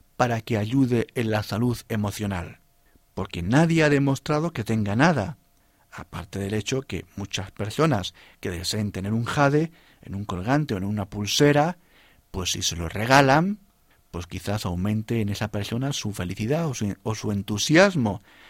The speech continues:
Pero aparte de otra salud emocional, no existe ninguna prueba.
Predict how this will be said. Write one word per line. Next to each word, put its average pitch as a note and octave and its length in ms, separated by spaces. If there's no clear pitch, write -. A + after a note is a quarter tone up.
Pero G2 200
aparte C3 480
de B2 80
otra B2 240
salud C3 320
emocional, C3+ 640
no D3+ 280
existe A2 380
ninguna A#2 440
prueba. C#3+ 380